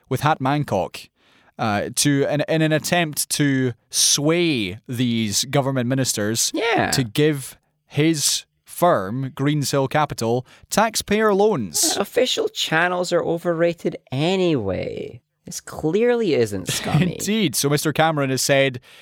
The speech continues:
Speaker 1: that he has not broken any codes of conduct or lobbying
Speaker 2: <laughs>
Speaker 1: rules.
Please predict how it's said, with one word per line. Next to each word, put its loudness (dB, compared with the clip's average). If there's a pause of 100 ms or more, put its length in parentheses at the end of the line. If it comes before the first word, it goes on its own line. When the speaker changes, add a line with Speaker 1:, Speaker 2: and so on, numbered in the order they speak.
(180)
Speaker 1:
that 2
he 2
has 0
not 2
broken 0 (100)
any 0
codes -2
of -10
conduct -2
or 4
lobbying 0
Speaker 2:
<laughs> -4
Speaker 1:
rules. 0